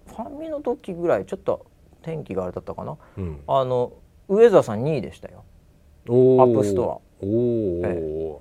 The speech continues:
Speaker 1: え。スレッズさえいなければね、一位になってた。
Speaker 2: いなければな。
Speaker 1: いや、でもスレッズすごいっすよ。
Speaker 2: へえ。
Speaker 1: 僕も一応、あの、入れるだけ入れて何にもしないんですけど、
Speaker 2: はい。はい、はい。
Speaker 1: ちょっと様子見ようかなと思って。
Speaker 2: うん、うん、うん。
Speaker 1: ええ。村ピー入れました？
Speaker 2: 入れて、
Speaker 1: ええ。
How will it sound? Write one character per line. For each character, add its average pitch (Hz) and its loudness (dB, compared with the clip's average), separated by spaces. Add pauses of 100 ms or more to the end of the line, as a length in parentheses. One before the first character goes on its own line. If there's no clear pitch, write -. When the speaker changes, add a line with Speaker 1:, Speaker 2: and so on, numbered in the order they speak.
(120)
Speaker 1:
え。 160 -6
ス 233 -4
レ 285 6
ッ 247 0
ズ 190 2
さ 127 6
え 113 2
い 113 -4
な 135 0
け 107 -4
れ 82 -4
ば 71 -12
ね、 - -16
一 - -10
位 151 2
に 98 -4
な 92 -6
っ 92 -10
て - -14
た。 113 -10
Speaker 2:
い - -6
な - -
け 104 -6
れ 117 -6
ば - -12
な。 - -14
Speaker 1:
い - -14 (600)
や、 - -4
で - -
も 135 0
ス - -2
レ 226 8
ッ 208 0
ズ 123 -6
す - -8
ご 120 2
い 98 -2
っ - -12
す - -16
よ。 - -18 (280)
Speaker 2:
へ - -12
え。 78 -14
Speaker 1:
僕 180 2
も 220 2
一 208 0
応、 190 6
あ 180 2
の、 165 -2 (100)
入 175 -4
れ 214 10
る 220 -2
だ 208 6
け 190 0
入 185 2
れ 180 0
て 170 -2
何 160 0
に 175 -2
も 160 -2
し 156 -6
な 131 -2
い 98 -6
ん - -8
で - -14
す - -20
け - -18
ど、 - -14 (100)
Speaker 2:
は 107 0
い。 - 0
は 80 -4
い、 - -10
は 76 -14
い。 - -20 (380)
Speaker 1:
ち - -8
ょ - -2
っ - -4
と 117 -4
様 135 2
子 147 -6
見 135 -4
よ 120 2
う - -12
か - -10
な - -16
と - -18
思 - -
っ - -12
て。 110 -4
Speaker 2:
う - -2
ん、 107 -2
う 85 -6
ん、 82 -10
う - -16
ん。 - -
Speaker 1:
え 92 -10
え。 80 -16
村 175 -2
ピ 180 -6
ー - 0
入 185 0
れ 170 0
ま 160 -4
し - -12
た？ - -12 (840)
Speaker 2:
入 147 2
れ 170 8
て、 165 6
Speaker 1:
え 131 6
え。 - -20